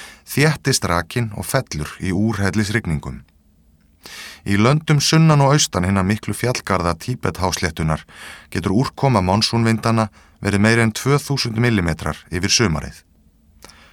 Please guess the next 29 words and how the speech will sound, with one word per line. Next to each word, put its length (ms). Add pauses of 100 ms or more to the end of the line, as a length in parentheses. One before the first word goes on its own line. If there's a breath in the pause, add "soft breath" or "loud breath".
Þessarar 500
úrkomu, 540 (240)
sem 160
er 80
stundum 340
allt 240
upp 220
í 100
áttatíu 560
prósent 460
af 80
árlegri 500
úrkomu, 520 (500 loud breath)
er 160
oft 180
beðið 400
í 60
ofvæni 560 (340 soft breath)
eftir 300
margra 400
mánaða 500
þurrkatímabil. 720 (1400 loud breath)
Sumstaðar 540
getur 260
úrkoman 460
verið 180
miklu 300
meiri, 340 (160)
eins 160